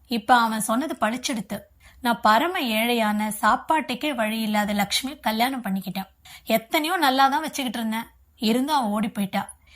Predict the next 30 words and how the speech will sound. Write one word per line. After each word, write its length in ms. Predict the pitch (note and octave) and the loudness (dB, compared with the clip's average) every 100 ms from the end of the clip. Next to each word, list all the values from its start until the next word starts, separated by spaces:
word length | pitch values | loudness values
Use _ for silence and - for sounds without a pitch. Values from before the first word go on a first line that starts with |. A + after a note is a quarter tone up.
| - | -8
என்னை 320 | G#3+ A3+ B3+ | -2 2 2
விட்டுட்டு 640 | A3 F#3+ A3+ A3 G#3+ G#3 - | -2 -4 -4 -2 -2 -2 -4
எங்கேயோ 680 | A3 A#3 B3 A3+ G#3 G3+ - | -2 0 0 0 -2 -6 -2
எவனோடயோ 560 | B3 D4 D4 G#3+ A#3 | 0 0 0 -2 -2
போயிட்டா. 400 | B3+ F#3+ G#3 G#3+ - - - - | -4 -6 -6 -10 -12 -20 -16 2
போய் 200 | D4 F4 | 4 8
நாலு 360 | B3 A3 C4 | 10 10 10
வருஷம் 320 | A#3+ - F4 C#4 | 2 -2 -2 0
ஆறுது. 360 | G#3+ G3+ G#3 - - - - | 0 -2 -6 -10 -20 -20 -6
நான் 220 | A3+ A#3 | 2 4
அவளை 260 | A3+ G#3+ G#3 | 4 0 -2
தேடவோ 540 | A#3 A#3+ A#3 A3 G#3+ G#3+ - | 0 2 2 -2 -4 -6 -4
இன்னொருத்தைய 440 | A#3 A#3+ - G#3+ | -2 -2 -4 -4
கல்யாணம் 400 | G#3 G#3+ C#4 D4 | -2 0 0 -2
பண்ணிக்கவோ 500 | A#3 G3+ F#3+ G3+ B3 | -2 -2 -4 -4 -4
விரும்பல. 340 | G3+ G3+ G3 G3 - _ - - | -2 0 0 -2 -8 _ -20 -4
நாளைக்கு 580 | A3+ B3+ E4 D#4 C4+ C#4+ | 2 4 4 4 2 4
ரகு 300 | G#3 G#3+ A#3 | 4 2 2
வரப்போறான் 480 | G3+ G3+ G3+ G3+ - - - - | 2 2 2 2 -2 -16 -14 0
என் 280 | B3 C#4+ | 2 2
வீட்டுக்கு, 480 | A3+ G#3 G3+ G#3 G3+ - - - | 2 -2 -4 -4 -4 -6 -20 -10
நம்ம 340 | A#3 C4 E4+ | -4 -2 0
வீட்டுக்கு. 500 | C#4+ A#3+ G#3 - G3 - _ - - - | -2 -2 -4 -4 -6 -8 _ -20 -4 0
அவன்கிட்ட 460 | A#3 B3 B3+ - | 2 2 0 2
என்னோட 400 | E4 C#4 A#3 G#3+ | 4 2 0 -4
தோல்வியை 480 | A#3+ C4+ D#4+ D4+ A3+ | -2 -2 0 -2 -4
ஒத்துக்க 220 | G#3 B3 | -4 -4
எனக்கு 300 | B3+ A3+ G3+ | -2 -2 -2
மனசு 400 | G3+ G#3+ A#3+ A#3+ | -2 0 0 2
வரல. 240 | G3 F#3+ | 2 0